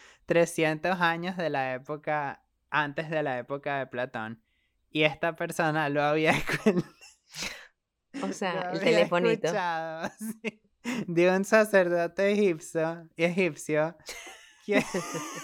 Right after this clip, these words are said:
Speaker 1: <laughs> quien dijo, <laughs> quien dijo que había sucedido hace nueve mil años.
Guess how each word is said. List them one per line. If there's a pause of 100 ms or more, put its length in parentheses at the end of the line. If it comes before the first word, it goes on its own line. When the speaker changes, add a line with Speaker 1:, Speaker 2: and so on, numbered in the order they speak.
(1700)
Speaker 1:
<laughs>
quien
dijo, (800)
<laughs>
quien
dijo
que
había
sucedido
hace
nueve
mil
años.